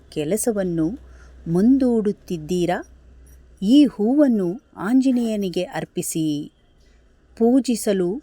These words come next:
ಪ್ರಯತ್ನಿಸಿ. ನಿಮ್ಮ ಆಸೆ ಶೀಘ್ರದಲ್ಲೇ ಈಡೇರುತ್ತದೆ. ಆಂಜನೇಯನನ್ನು ಪೂಜಿಸುವುದರಿಂದ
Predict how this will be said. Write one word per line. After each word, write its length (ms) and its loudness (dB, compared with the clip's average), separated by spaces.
ಪ್ರಯತ್ನಿಸಿ. 1000 -4
ನಿಮ್ಮ 260 2
ಆಸೆ 540 -4
ಶೀಘ್ರದಲ್ಲೇ 920 -2
ಈಡೇರುತ್ತದೆ. 1300 -2
ಆಂಜನೇಯನನ್ನು 840 2
ಪೂಜಿಸುವುದರಿಂದ 1000 -4